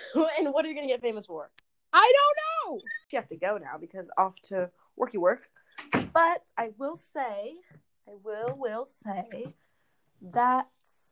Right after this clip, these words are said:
Speaker 1: Roel Van Dyke, if you're listening, let's be friends. This is my reaching out to you.
Speaker 2: <laughs>
Speaker 1: So that would be super duper splendid, actually. But for sure love that.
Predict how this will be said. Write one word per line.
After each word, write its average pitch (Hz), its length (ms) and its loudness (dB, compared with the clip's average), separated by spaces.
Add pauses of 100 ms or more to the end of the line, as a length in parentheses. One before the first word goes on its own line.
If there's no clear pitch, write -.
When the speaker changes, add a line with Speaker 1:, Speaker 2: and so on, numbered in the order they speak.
(720)
Speaker 1:
Roel 226 240 -2
Van 233 140 -4
Dyke, 226 260 -4
if 226 120 -14
you're 226 120 -6
listening, 247 520 -8 (360)
let's 277 180 -8
be 285 100 -4
friends. 208 640 -6
This - 160 -6
is 208 100 -4
my 202 400 6
reaching 202 340 0
out 180 220 2
to 190 100 -8
you. - 280 -6 (220)
Speaker 2:
<laughs> 302 320 0 (680)
Speaker 1:
So 180 680 -2 (520)
that 214 100 0
would 214 100 0
be 233 80 -8
super 247 320 -10
duper 233 200 -8
splendid, 190 720 -2 (120)
actually. 180 800 -2 (760)
But 104 140 -6 (300)
for - 120 2
sure 269 240 2
love 190 260 -4
that. 160 240 -8